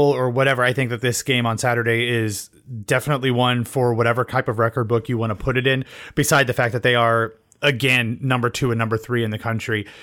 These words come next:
Uh, it should be a, by a fevered pitch by the time we hit noon on Saturday. Um, but I'll wrap it up here, and this is kind of a, a two sides of one coin question.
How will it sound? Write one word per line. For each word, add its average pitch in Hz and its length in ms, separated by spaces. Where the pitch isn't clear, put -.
Uh, 120 580
it 143 180
should 131 280
be 117 580
a, 135 140
by 127 260
a 135 160
fevered 135 420
pitch - 360
by 123 120
the 117 80
time 117 280
we 117 100
hit 113 240
noon 110 300
on 107 200
Saturday. 107 540
Um, 151 220
but 196 100
I'll 196 80
wrap 214 180
it 202 80
up 170 120
here, 120 160
and 127 120
this 139 140
is 131 80
kind 151 180
of 131 60
a, 135 60
a 127 460
two 175 220
sides 127 320
of 113 80
one 120 240
coin 117 300
question. 110 540